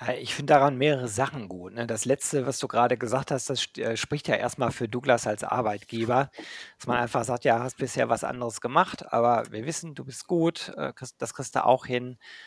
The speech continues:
Ich finde, von dieser Flexibilität sollten sich viele andere Unternehmen mal eine Schei-, Scheibe abschneiden, ne? Das ist ja nicht unbedingt so diese typische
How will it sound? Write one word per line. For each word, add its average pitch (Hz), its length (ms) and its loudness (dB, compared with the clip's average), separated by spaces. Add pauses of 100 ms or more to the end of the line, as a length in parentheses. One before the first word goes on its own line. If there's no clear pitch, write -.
(220)
Ich - 140 -6
finde, 170 260 2
von 147 240 -2
dieser 143 260 4
Flexibilität 131 880 -4
sollten 127 280 0
sich 117 220 -8
viele 131 300 2
andere 117 240 -6
Unternehmen 113 480 -8
mal 104 60 -4
eine 104 160 -8
Schei-, - 360 0
Scheibe - 360 0
abschneiden, - 580 -8
ne? 110 120 -8
Das 110 100 -6
ist 117 80 -8
ja 127 100 0
nicht 131 160 -8
unbedingt 123 320 -6
so 117 140 -6
diese 113 240 -8
typische 123 500 -2